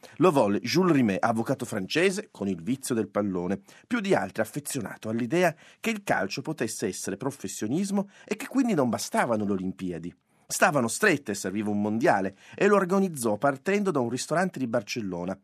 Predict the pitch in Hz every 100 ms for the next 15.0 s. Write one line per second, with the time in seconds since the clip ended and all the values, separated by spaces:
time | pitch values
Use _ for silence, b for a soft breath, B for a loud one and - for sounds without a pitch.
0 | B B 120 113 113 113 110 101 101 98
1 | 98 98 95 95 87 190 190 175 185 -
2 | 240 151 - B B 131 190 214 143 113
3 | 131 165 208 135 139 156 139 113 110 147
4 | 226 214 208 B B 143 156 165 180 151
5 | 113 - 151 - 95 b b 120 117 107
6 | 107 104 123 170 180 - 107 117 101 110
7 | 104 113 92 82 - 95 98 107 135 113
8 | 101 101 135 180 156 156 123 113 - 104
9 | 95 98 _ b b b 107 92 113 -
10 | 104 113 127 104 - 95 98 92 87 95
11 | 101 110 104 107 117 110 95 95 98 120
12 | 139 120 98 87 87 127 123 104 90 92
13 | 92 147 175 - - 101 90 95 92 107
14 | 127 - 113 104 90 - - 87 -